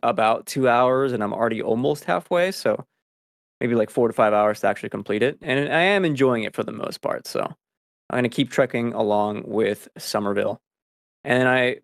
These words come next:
before I left for the holiday, for Thanksgiving holiday, I beat God of War Ragnarok. Um,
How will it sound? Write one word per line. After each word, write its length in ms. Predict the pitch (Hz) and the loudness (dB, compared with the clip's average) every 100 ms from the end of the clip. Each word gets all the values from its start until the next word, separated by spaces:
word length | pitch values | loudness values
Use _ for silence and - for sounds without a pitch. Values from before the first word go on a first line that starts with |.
| - | -6
before 320 | 123 156 151 | 0 4 4
I 40 | |
left 240 | 135 135 - | 4 2 0
for 480 | - 120 113 110 - | -4 0 0 -2 -6
the 200 | 120 113 | -2 -2
holiday, 360 | 113 117 113 - | 2 2 0 -2
for 220 | - 107 110 _ | -4 -4 -6 _
Thanksgiving 320 | 117 107 113 113 | -4 -2 -2 0
holiday, 400 | 107 107 107 - _ _ - | 0 0 -2 -6 _ _ 0
I 160 | 117 | 2
beat 460 | 110 - 123 123 - - | 0 -4 -4 -4 -6 -2
God 220 | 127 117 | 2 4
of 80 | 117 | 4
War 200 | 113 113 | 2 2
Ragnarok. 640 | 107 107 113 120 131 147 - _ _ _ _ _ - | 2 2 2 0 0 -2 -14 _ _ _ _ _ -4
Um, 520 | 120 107 104 104 - | 2 2 2 -2 -8